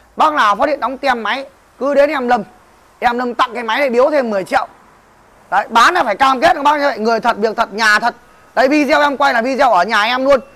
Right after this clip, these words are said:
Em không có bán thuê cho ai cả, không có làm thuê cho ai cả. Nên các bác yên tâm. Đấy. Đầu bảy mươi mốt,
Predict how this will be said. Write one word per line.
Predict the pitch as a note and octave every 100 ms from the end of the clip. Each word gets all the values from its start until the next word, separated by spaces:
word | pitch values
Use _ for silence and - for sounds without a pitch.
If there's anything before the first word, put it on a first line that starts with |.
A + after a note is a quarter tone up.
| - -
Em | B3+
không | A#3 C#4
có | B3+
bán | C4 D4
thuê | D4 C4+
cho | B3+
ai | B3+ A#3
cả, | D#3+ D#3
không | B3 C4+
có |
làm | C4 G3
thuê | C#4+ C#4+
cho | B3+
ai | B3+ A3
cả. | - F#3+ - _ _ _
Nên | A#3 C#4
các | D4+
bác | D#4
yên | D4+ A#3
tâm. | C#4+ G#3+ - - _ _ _ -
Đấy. | F#3+ - - _ _ _ _ _ -
Đầu | A3 C4 B3
bảy | F#3
mươi | B3+
mốt, | D4+ F4